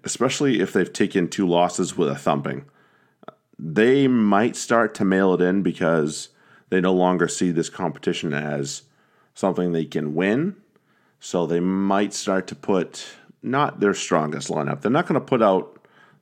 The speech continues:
the complete, you know, B team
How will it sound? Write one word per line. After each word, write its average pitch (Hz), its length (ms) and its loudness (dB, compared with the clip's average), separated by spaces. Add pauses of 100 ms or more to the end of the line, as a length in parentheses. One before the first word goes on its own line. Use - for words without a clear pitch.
(100)
the 104 80 0
complete, 90 680 -2 (160)
you 82 140 -6
know, - 200 -8 (420)
B 92 200 0
team 71 480 -6